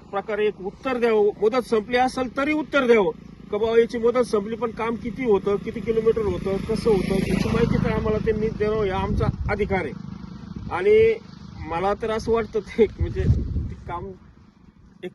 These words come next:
किलोमीटर आहे पण ते काम जास्तीचे पैसे जास्त, जास्त काढल्यामुळे ते आम्हाला माहिती देत नाही, असं आम्हाला शंका आहे. म्हणजे बाबा दोन किलोमीटरचे पैसे काढले गेले असतील म्हणून ते आम्हाला ते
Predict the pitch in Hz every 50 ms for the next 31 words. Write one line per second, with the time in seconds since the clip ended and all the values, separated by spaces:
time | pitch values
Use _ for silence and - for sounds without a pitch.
0 | _ - 185 190 190 196 208 202 208 196 180 180 190 - _ _ - - - -
1 | - - _ - 160 165 - 185 180 - 175 175 185 185 185 185 - - - -
2 | - 170 190 190 - - 196 185 214 185 202 202 190 - 165 143 139 175 190 196
3 | - - 202 - - 160 151 156 190 - - - 190 202 202 202 180 180 175 180
4 | 190 190 185 185 180 185 180 170 165 165 160 156 156 139 143 139 - - 127 120
5 | 110 - - - 165 - - - 156 190 220 226 214 214 214 202 - 196 175 175
6 | - 185 160 - - - - - - - - - - _ _ - - - _ 143
7 | 139 160 - - _ - _ _ - - - 147 165 165 156 - _ _ _ _
8 | 170 175 190 190 180 196 185 185 185 185 180 170 175 170 151 175 180 170 - -
9 | 170 165 160 156 156 156 160 151 151 156 156 - - 160 160 - - 131 147 170
10 | 185 190 180 196 175 170 170 156 151 156 143 - 185